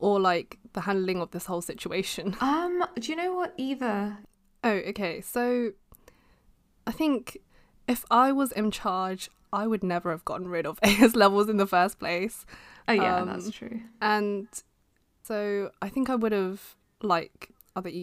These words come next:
Speaker 1: U countries like France and the Netherlands, they, they took the average grade for previous tests and coursework and, um, gave those students those grades. And I think, I think that would probably be,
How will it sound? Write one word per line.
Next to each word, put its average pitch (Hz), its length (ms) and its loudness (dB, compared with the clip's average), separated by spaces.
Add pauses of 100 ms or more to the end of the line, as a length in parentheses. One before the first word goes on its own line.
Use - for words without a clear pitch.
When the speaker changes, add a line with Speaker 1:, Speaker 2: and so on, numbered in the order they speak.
(100)
Speaker 1:
U 185 60 -12
countries 170 460 -12
like - 120 -18
France - 380 -14
and 175 160 -4
the 170 60 -4
Netherlands, 175 520 -6
they, 220 300 0
they 214 640 -2 (280)
took 247 200 -4
the 233 80 2
average 202 240 2
grade 185 420 -2
for 180 400 -4 (340)
previous 185 640 -6 (440)
tests - 380 -10
and 165 140 -8
coursework 180 640 -6 (640)
and, 180 400 -6
um, 175 420 -8 (140)
gave 190 220 -2
those 190 200 -2
students 202 360 -2
those 208 220 -2
grades. 160 680 -4
And 208 100 6
I 233 180 10
think, 277 280 6
I 220 120 8
think 240 200 6
that 196 140 6
would 190 260 2
probably 196 360 6
be, 185 260 4